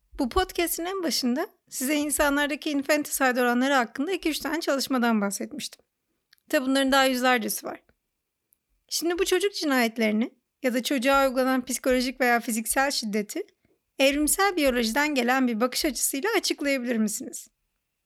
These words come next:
"Benim atalarım yüzyıllarca genlerini bir sonraki nesle aktarmak için böyle bir adaptasyon geçirmiş. Ben de bunu uyguladım," dese adam. Bu bir mazeret olabilir mi? Şimdi bu soruya,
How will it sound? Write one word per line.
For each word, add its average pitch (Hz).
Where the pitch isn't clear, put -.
"Benim 247
atalarım 247
yüzyıllarca 240
genlerini 240
bir 226
sonraki 240
nesle 240
aktarmak 233
için 247
böyle 240
bir 254
adaptasyon 277
geçirmiş. 220
Ben 226
de 262
bunu 311
uyguladım," 214
dese 226
adam. 196
Bu 233
bir 233
mazeret 226
olabilir 294
mi? 208
Şimdi 269
bu 320
soruya, 226